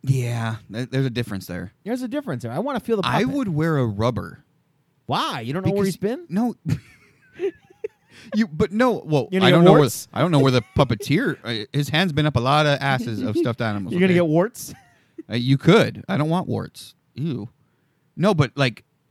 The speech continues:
Speaker 1: the stuffing part. Like,
Speaker 2: What
Speaker 1: it's
Speaker 2: about
Speaker 1: gonna
Speaker 2: it?
Speaker 1: get all sticky all on your
Speaker 2: Oh,
Speaker 1: dick
Speaker 2: fuck
Speaker 1: and shit.
Speaker 2: yeah. That's what you want.
Speaker 1: No, it's dirty.
Speaker 2: Oh, it's gonna be good.
Speaker 1: Oh, I don't know. Kermit. Kermit.
Speaker 2: You know who probably fucked a lot of puppets?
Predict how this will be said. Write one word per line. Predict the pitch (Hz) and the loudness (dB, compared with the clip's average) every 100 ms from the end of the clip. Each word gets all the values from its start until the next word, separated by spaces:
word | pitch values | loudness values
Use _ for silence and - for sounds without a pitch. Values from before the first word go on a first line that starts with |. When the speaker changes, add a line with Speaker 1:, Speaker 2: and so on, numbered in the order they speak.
| - | -8
Speaker 1:
the | 127 | -8
stuffing | - 170 202 120 101 | -2 0 0 -2 -6
part. | - 92 - _ _ _ _ _ - | -6 -8 -10 _ _ _ _ _ -12
Like, | 123 110 | -4 -4
Speaker 2:
What | 113 | -2
Speaker 1:
it's | 175 | -4
Speaker 2:
about | 202 | -4
Speaker 1:
gonna | 240 | -2
Speaker 2:
it? | 165 | -2
Speaker 1:
get | 147 | -2
all | 160 | -4
sticky | - - - 139 165 156 | -8 -10 -8 -6 -6 -4
all | 147 147 | -4 -4
on | 156 | -4
your | 147 107 95 - | -4 -6 -10 -14
Speaker 2:
Oh, | |
Speaker 1:
dick | 113 143 - | -10 -8 -6
Speaker 2:
fuck | 160 | -6
Speaker 1:
and | 202 | -6
shit. | 165 120 | -6 -6
Speaker 2:
yeah. | 143 147 90 92 | -4 -6 -10 -16
That's | - 156 | -18 -16
what | 196 - | -14 -14
you | |
want. | 98 110 131 95 - - | -12 -10 -10 -12 -20 -16
Speaker 1:
No, | 127 131 208 202 185 123 113 98 98 | -14 -12 -8 -6 -2 -2 -2 -6 -8
it's | - - | -14 -20
dirty. | 117 113 135 185 110 110 120 _ - | -10 -6 -6 -6 -8 -10 -14 _ -16
Speaker 2:
Oh, | 117 110 | -12 -10
it's | 113 | -8
gonna | 123 | -8
be | 104 95 | -10 -12
good. | 104 110 123 107 90 - - | -10 -4 -4 -6 -12 -20 -18
Speaker 1:
Oh, | 127 127 127 120 113 95 117 _ - | -14 -10 -10 -10 -10 -14 -18 _ -16
I | 113 | -10
don't | 143 - | -10 -10
know. | 107 - | -12 -14
Kermit. | - - 117 98 82 _ _ _ _ _ | -14 -4 -2 -2 -8 _ _ _ _ _
Kermit. | - - _ - | -20 -20 _ -6
Speaker 2:
You | 220 | -2
know | 320 | 0
who | 226 | 0
probably | 170 180 175 156 | 0 -4 -2 -4
fucked | - 139 | -2 -6
a | 127 | -6
lot | 120 127 | -6 -8
of | 107 | -8
puppets? | 104 101 147 - - | -10 -8 -10 -10 -20